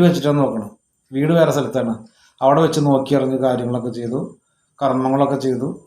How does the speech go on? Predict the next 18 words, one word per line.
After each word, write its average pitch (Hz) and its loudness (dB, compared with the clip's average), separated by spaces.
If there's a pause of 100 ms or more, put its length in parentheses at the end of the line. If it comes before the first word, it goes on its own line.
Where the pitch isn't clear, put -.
നോക്കുമ്പോ 123 -6 (100)
ആ - -2 (100)
കുട്ടി - -8
അന്ന് 147 2
ഭക്ഷണം 135 0
കഴിച്ചു, 127 -2
അരി 127 -2
ഭക്ഷണം 131 -6
കഴിച്ചു. 113 -6 (1120)
അരി 143 2
ഭക്ഷണം 160 2
കഴിച്ചിട്ട് 151 0
അന്ന് 156 2
എന്തുണ്ടായെന്ന് 160 2
പറഞ്ഞാല് 135 -2 (480)
ഇതിനൊരു 151 0
സർപ്പത്തിന്റെ 143 -4
പ്രതിമയിലേക്ക് 131 -4